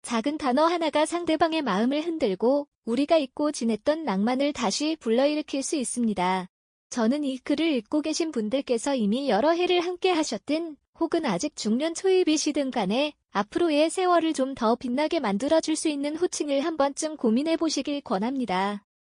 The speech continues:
내가 과연 이런 말을 써도 될까라는 망설임이 생길 수도 있겠지만 때로는 그 약간의 용기가 서로 간의 관계를 크게 변화시킨다는 사실을 기억해주세요.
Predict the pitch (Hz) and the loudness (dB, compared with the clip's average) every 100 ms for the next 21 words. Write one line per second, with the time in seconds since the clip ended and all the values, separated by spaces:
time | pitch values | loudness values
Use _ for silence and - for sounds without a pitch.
0 | _ _ 220 233 311 311 247 247 294 240 | _ _ -2 2 2 2 2 2 0 0
1 | 294 302 196 254 294 320 320 269 240 277 | 0 0 0 0 0 0 2 0 0 0
2 | 254 262 277 208 202 320 302 285 311 339 | -2 -2 -2 0 0 0 0 0 -2 -4
3 | 330 359 - 285 220 - 349 - 254 277 | -2 -2 0 -2 -2 -2 -4 0 0 -2
4 | 294 302 277 269 294 285 - 262 220 - | 0 2 2 -2 -4 -8 -4 0 0 0
5 | 285 302 311 220 233 233 247 285 339 330 | -2 -2 -2 -2 -2 -2 0 0 2 0
6 | 349 339 320 320 262 240 226 220 262 285 | 2 2 0 -2 -4 0 2 2 2 -2
7 | - 370 359 254 196 277 - 339 311 311 | -2 0 0 0 2 0 -2 -6 -2 -4
8 | 302 320 294 262 269 285 - 226 - 285 | -2 -4 -2 0 0 0 -2 -2 0 -2
9 | 269 262 208 214 240 | -2 -4 -2 -2 -4